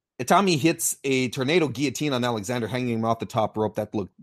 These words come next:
pretty savage. The guys start trading strikes again, uh, but, uh,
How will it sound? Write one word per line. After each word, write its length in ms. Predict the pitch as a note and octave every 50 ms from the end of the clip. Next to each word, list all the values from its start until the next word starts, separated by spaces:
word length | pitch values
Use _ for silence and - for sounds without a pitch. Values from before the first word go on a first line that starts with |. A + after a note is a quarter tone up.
| - _
pretty 200 | - - A2 F#2+
savage. 560 | - - - G#2+ G2+ F#2 F#2+ F#2 F2 - - _ - - _ _ _ -
The 80 | B2+ B2+
guys 380 | B2+ D3 C#3+ D3 D3+ C3+ A#2
start 320 | - - - C#3+ C3 A#2+ -
trading 280 | - D3 B2 A#2 G#2+
strikes 640 | G#2+ - - - - - - - C#3+ C3+ B2+ - -
again, 480 | B2+ G#2 B2+ B2+ B2 B2 B2 A#2+ A#2 _ _ _ _ _ _ _ -
uh, 200 | - G#2+ G#2+ G#2
but, 240 | G2+ F#2+ A2+ G2 - -
uh, 60 | E2+